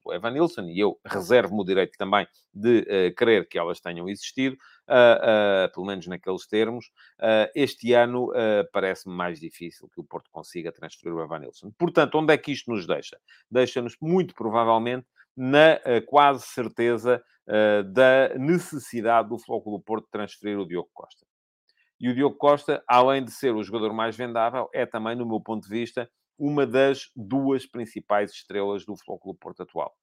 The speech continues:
sendo que a outra é o Otávio. A questão, relativamente ao Otávio e ao P P, que são dois extraordinários jogadores, é que os valores que eles poderão vir a motivar,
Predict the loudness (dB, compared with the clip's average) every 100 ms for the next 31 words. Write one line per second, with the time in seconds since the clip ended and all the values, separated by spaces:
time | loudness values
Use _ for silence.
0 | _ -18 -16 -12 -10 -10 -12 -14 -10 -8
1 | -8 -8 -10 -12 -18 _ -8 -6 2 4
2 | 4 0 -6 -4 -2 -4 0 2 2 2
3 | 2 0 -8 -4 -4 -2 -6 -4 -6 -8
4 | _ _ -8 -2 0 0 -2 -8 -6 -4
5 | -4 -4 -4 -6 -2 -2 -4 _ _ _
6 | -2 0 0 0 0 -2 4 4 6 6
7 | 4 -2 -6 -6 -6 -2 -2 0 0 0
8 | 0 -4 -4 -6 2 4 4 2